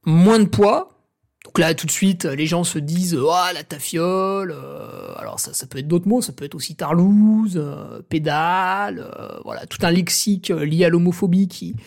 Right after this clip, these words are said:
qui va se mettre en place suite au fait que je ne fasse pas de squat à, à cent cinquante kilos comme avant.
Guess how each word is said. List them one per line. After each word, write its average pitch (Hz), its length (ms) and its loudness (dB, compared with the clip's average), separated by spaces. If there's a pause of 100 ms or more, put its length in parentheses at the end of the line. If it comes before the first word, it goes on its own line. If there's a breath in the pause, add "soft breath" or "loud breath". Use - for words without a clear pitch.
(500 loud breath)
qui - 120 -2
va 165 120 4
se - 100 -2
mettre 175 220 2
en 180 80 4
place 190 520 2
suite 175 280 0
au 185 80 2
fait 190 320 0
que 170 140 0
je 151 120 0
ne 147 220 0
fasse 143 260 -4
pas 180 160 0
de 160 100 2
squat 175 360 0
à, 139 260 -6
à 151 80 -2
cent 170 200 -2
cinquante 170 400 -2
kilos 180 280 2
comme 151 180 -4
avant. 165 340 -6